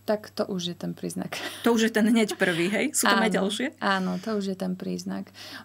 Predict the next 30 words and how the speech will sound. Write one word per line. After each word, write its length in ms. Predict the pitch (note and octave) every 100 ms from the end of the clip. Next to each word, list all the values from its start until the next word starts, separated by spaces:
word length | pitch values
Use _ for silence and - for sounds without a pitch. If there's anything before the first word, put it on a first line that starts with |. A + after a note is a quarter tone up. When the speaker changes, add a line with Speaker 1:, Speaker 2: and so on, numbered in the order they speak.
| - G3+
Speaker 1:
Mm, 560 | G3+ G3 F#3+ F#3+ G3
ďalší 400 | F#3 F#3+ G3+ B3
príznak 640 | B3 G#3 G3 G3 A#3+ D#4 A3+
je 80 |
možno, 240 | G#3+ G#3+ G#3+
že 160 | G#3
sa 160 | G#3 G#3 G#3 -
dotknem 560 | F#3 G3+ - G#3 F#3+
ešte 240 | F#3 - F#3+
aj 160 | G3
toho 160 | G3 G3
kolektívneho 720 | G3 F#3+ F#3+ - G3+ G3+ G#3
vyhorenia, 880 | G3 F#3+ F#3 F#3 F3+ F3+ A3 D4+ E4+ - - - -
eh, 140 | G3 F#3+ F#3+ F#3+ F#3
keď 180 | G3+
sa 140 | F#3+ F#3+
človek 320 | - F#3 F#3
stále 320 | - F#3 F#3
sťažuje. 720 | F#3 - F#3+ F#3 G3 G3+ G3+ G3+ _ _ _ _ _
Stále, 800 | - - - G3 G3 F#3+ F#3 F#3
permanentne 1040 | F#3 F#3+ F#3+ F#3+ F#3 F#3 - F#3+ F#3+ F#3+ G3 - - - -
nepočuješ 720 | G3+ G3 G#3 - G#3+ G#3 G3
nič 480 | F#3+ F#3+ F#3+ G3 -
zo 160 | G3+ F#3+
svojich 480 | - G#3+ G#3 -
úst 460 | G#3 F#3 F#3 F#3 -
alebo 240 | F#3+ F#3 F#3
z 80 | -
úst 300 | G3+ - -
kolegu, 720 | F#3+ F#3 F#3 F3+ G3+ G#3